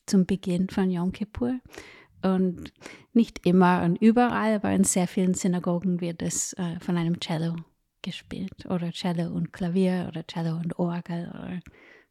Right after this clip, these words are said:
äh, ja, das mache ich gerne.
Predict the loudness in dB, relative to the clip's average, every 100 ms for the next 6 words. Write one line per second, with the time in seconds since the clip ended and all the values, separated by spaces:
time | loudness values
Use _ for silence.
0 | _ -4 -4 -6 _ _ _ _ _ -14
1 | -14 -16 _ -20 _ _ _ _ _ _
2 | _ _ -14 -12 -10 -6 -6 -6 -8 -10
3 | -10 -10 -8 -8